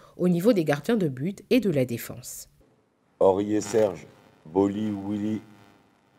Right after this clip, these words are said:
Speaker 2: Diomandé Ousmane, Conan Ghislain, Kosunu Odilon, Ndika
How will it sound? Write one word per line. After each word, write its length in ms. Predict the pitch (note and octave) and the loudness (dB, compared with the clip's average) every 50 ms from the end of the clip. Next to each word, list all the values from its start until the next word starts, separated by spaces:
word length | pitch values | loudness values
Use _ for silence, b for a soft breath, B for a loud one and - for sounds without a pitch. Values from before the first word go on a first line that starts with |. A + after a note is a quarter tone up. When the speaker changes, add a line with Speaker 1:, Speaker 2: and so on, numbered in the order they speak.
| _ - | _ -12
Speaker 2:
Diomandé 720 | D2 D#2+ G2 G2+ G2 G2 G2+ G2+ G2+ F#2+ G2 G#2+ G#2 G2 - - | -4 -2 0 0 0 0 0 -2 -2 0 2 2 2 2 0 -4
Ousmane, 460 | - A2+ A2 - - G#2 G2+ G2+ F#2 D#2 - - - _ _ _ _ _ _ _ _ _ _ _ _ | -6 -6 -6 -6 -4 -2 -2 -2 -2 -4 -8 -14 -20 _ _ _ _ _ _ _ _ _ _ _ _
Conan 400 | - G2 G2 G2 G2 G2 G2 F#2+ D#2+ E2 - - | 4 4 4 4 4 2 0 0 -2 -6 -12 -14
Ghislain, 580 | F2 D#2 E2+ F#2 F2 F2 - G2+ G2+ G2+ F#2+ E2+ - - - - _ _ _ _ _ _ _ _ _ _ _ _ _ _ | -12 -10 -8 -8 -8 -6 -4 -2 -2 0 -2 -2 -6 -10 -18 -20 _ _ _ _ _ _ _ _ _ _ _ _ _ _
Kosunu 640 | - F#2+ F#2 F#2 - - G#2+ G2+ G2 G2+ G2+ G2 F#2+ - - - - | 0 0 0 0 0 -2 -4 -2 -2 -2 -2 -4 -6 -10 -14 -6 -4
Odilon, 520 | F2+ F2+ E2+ E2 F#2+ F#2+ G2 G2+ A2 G#2 - - - - _ _ _ _ _ _ _ _ _ _ _ _ _ - | -2 -2 0 2 2 4 4 2 2 -2 -8 -14 -20 -20 _ _ _ _ _ _ _ _ _ _ _ _ _ -2
Ndika 580 | F#2+ F#2+ E2+ E2+ G2+ F#2 - G#2 G2 E2+ - | -2 -2 -2 -6 -8 -2 2 4 4 4 2